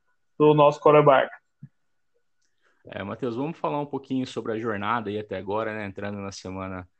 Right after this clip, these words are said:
Speaker 2: contra Chicago Bears. Ah, os Packers, nas primeiras semanas aí, jogou muito bem,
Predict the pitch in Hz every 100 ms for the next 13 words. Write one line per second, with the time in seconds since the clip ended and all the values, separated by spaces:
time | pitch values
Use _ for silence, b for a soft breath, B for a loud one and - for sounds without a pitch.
0 | _ _ _ 95 92 95 - 92 90 92
1 | 95 107 113 - _ _ - 101 101 98
2 | 98 92 _ - 110 - 135 120 - _
3 | _ _ _ _ 104 107 - 113 139 139
4 | 117 104 117 104 98 104 113 98 101 113
5 | 107 135 - 98 101 139